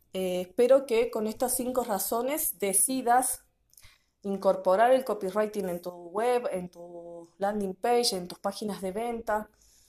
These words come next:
en tus publicaciones, y este, em, le des la importancia que tiene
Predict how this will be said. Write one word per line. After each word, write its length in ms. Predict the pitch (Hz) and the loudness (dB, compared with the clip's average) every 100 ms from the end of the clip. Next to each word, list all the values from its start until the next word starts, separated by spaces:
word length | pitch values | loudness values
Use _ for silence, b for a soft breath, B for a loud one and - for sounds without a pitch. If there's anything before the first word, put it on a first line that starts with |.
| b b b b | b b b b
en 180 | 196 196 | -10 -6
tus 160 | 190 190 | -8 -8
publicaciones, 1300 | 190 185 175 180 175 - 254 247 233 233 233 - _ _ _ | -8 -8 -4 -4 -2 2 2 4 0 0 -4 -6 _ _ _
y 360 | 208 220 277 - | -4 -2 -2 -4
este, 380 | 190 - 196 - _ | -10 -8 -10 -10 _
em, 580 | - 180 175 175 175 175 _ B B B B - | -8 -6 -6 -8 -10 -14 _ B B B B -2
le 160 | 196 | 0
des 180 | 208 262 | 2 4
la 100 | 302 | 4
importancia 1040 | 277 247 214 208 208 - 285 285 277 262 | 2 0 2 2 2 4 6 6 4 4
que 120 | 247 226 | 0 -6
tiene 520 | 254 254 254 277 | 2 4 4 -2